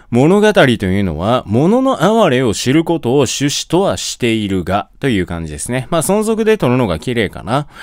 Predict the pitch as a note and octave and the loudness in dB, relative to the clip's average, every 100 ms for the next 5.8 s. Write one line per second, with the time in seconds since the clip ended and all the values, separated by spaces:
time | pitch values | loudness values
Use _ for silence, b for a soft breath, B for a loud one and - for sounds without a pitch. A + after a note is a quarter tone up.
0 | B B - F3 F#3 E3+ E3+ C#3 G2 C#3 | B B -2 2 2 2 0 2 2 0
1 | - G2+ C3+ E3+ B2 F#2+ D#2 - B B | -2 -2 0 0 0 -4 -4 -10 B B
2 | B B - D3 C#3+ C#3 C#3 C3+ C#3 B2+ | B B -4 2 4 4 4 2 2 2
3 | A2+ C#3+ D3 - B2 C#3+ F#3 F#3 F#3 F#3+ | 2 0 -2 -2 -2 -2 0 0 0 0
4 | F#3+ A3 - B2 - D#3 - - D2+ C#2 | 0 -2 -2 -4 0 -2 -2 -10 -12 -6
5 | G2 - - E2 - A#2 G2+ D2 | -4 -4 -8 -12 -4 -2 -2 -6